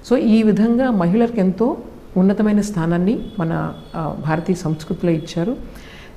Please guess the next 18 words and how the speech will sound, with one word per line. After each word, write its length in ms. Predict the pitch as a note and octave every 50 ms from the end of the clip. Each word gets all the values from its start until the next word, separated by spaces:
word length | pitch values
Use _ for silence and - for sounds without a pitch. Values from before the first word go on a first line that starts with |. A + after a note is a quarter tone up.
| - F#3 G3+ - - - - - D3+ F3
ఈ 160 | A3 B3 B3+
తత్వాన్ని 480 | A#3+ - G3+ G3 - A3 B3 C4 C4+ B3+
మనం 180 | A#3 G#3 G3
అందరూ 220 | G3 F#3+ F#3+ G#3+ G#3+
కూడా 140 | G3 G3 E3+
అర్థం 300 | D#3 D3+ - G3+ G3+ F#3+
చేసుకుని 360 | F3+ F3 F3+ F#3 F#3 F#3+ G#3
నలుగురికి 600 | F#3 D#3+ D#3+ E3 E3 G3 F#3+ F3+ - F#3 F3 -
మనం 220 | D3+ D#3 D#3+ E3 E3
అందించాల్సిన 720 | E3 D#3+ D#3+ E3+ F3 F3+ F3 F3+ F3 E3+ E3+ - F3 F3 F3
అవసరం 360 | C#3+ D3+ D3 - F3+ F3 E3+
ఉంది. 200 | E3 E3 F3 A#3+
అందుకే 280 | A3+ E3+ E3 D#3+ - F#3+
మనం 160 | F3+ E3 E3
ఈ 40 | D#3
అధ్యయనం 440 | C#3+ C#3+ C#3 - F3 E3 E3 E3+ E3 -
చేస్తూ 260 | D3 C#3+ D3 - - D#3+
ఉన్నాము. 560 | D#3 D3 D3 E3 G3+ D4+ - - - -